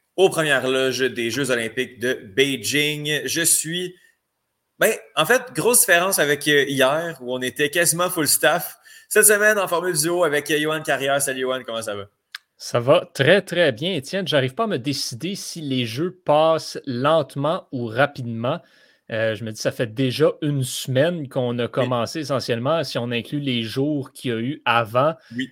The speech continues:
Speaker 2: Euh, mais en même temps, il reste encore beaucoup de jours de, il reste encore dix jours de compétition, euh, même onze.
Speaker 1: Mhm.
Speaker 2: C'est, c'est, c'est vraiment le fun, essentiellement. Euh,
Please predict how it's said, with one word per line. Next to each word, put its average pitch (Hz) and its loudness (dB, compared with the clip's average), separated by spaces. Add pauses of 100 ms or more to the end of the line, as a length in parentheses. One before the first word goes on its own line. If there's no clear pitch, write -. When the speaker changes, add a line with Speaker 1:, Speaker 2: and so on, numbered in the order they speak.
Speaker 2:
Euh, 110 -2
mais 113 -2
en 120 2
même 120 -2
temps, 175 0
il 123 -2
reste 120 -2
encore 131 4
beaucoup 135 -8
de 135 -10
jours 147 -6
de, 131 -2
il 117 -2
reste 127 0
encore 143 -4
dix 127 -8
jours 156 -6
de 131 -2
compétition, 131 -4
euh, 117 -4
même 135 -4
onze. 147 -4 (220)
Speaker 1:
Mhm. 135 -10 (100)
Speaker 2:
C'est, - -18
c'est, 113 -12
c'est - -12
vraiment 208 2
le 165 -2
fun, 185 4 (260)
essentiellement. 113 -6
Euh, 104 -10